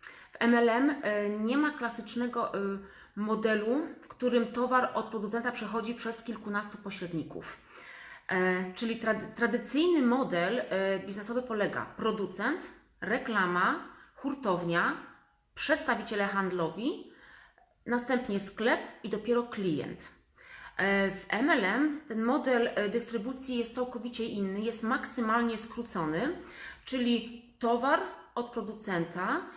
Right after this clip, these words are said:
od razu jest dostarczany do klienta, czyli producent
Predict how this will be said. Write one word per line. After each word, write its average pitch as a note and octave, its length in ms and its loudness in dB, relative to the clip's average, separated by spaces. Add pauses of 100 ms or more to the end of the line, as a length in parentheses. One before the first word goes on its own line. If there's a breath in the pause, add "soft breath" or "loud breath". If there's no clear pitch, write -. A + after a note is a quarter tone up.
(160 loud breath)
od G3+ 140 -4
razu C4+ 300 2
jest A#3+ 440 2
dostarczany A3+ 420 -2
do A3+ 100 0
klienta, G3 600 0 (400 soft breath)
czyli F3 200 -4
producent G3+ 840 2